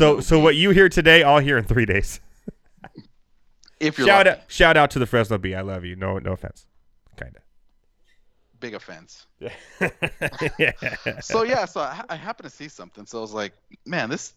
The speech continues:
Speaker 2: this is big news." Like, you know, there's Bryce Harper, obviously, who's still available. And then
Speaker 1: Uh-huh.
Speaker 2: s-, some guy named Manny Machado, two big name guys who were gonna be signing for big deals. And you're thinking Yankees,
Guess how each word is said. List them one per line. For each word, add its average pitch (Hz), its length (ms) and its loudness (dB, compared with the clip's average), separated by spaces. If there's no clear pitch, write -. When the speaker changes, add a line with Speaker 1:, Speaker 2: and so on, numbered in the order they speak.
Speaker 2:
this - 200 -16
is 427 100 -18
big 208 220 -2
news." 139 320 -4
Like, 104 340 -6
you 135 80 -10
know, 127 240 -4
there's 160 280 -6
Bryce 127 240 -4
Harper, 117 400 -10
obviously, 104 360 -14
who's 107 160 -20
still 113 260 -12
available. 101 580 -10
And 117 140 -12
then 110 280 -8
Speaker 1:
Uh-huh. 107 160 -18
Speaker 2:
s-, - 200 -20
some 147 380 -6
guy 170 160 -4
named 165 180 -8
Manny 131 220 -8
Machado, 120 600 -10
two 170 200 -14
big 143 420 -6
name 147 220 -2
guys 131 300 -2
who 131 100 -10
were 123 80 -12
gonna 120 140 -12
be 120 120 -14
signing 123 320 -12
for 110 140 -20
big 123 320 -10
deals. 117 400 -8
And 135 120 -8
you're 151 100 -2
thinking 110 520 -6
Yankees, 104 680 -14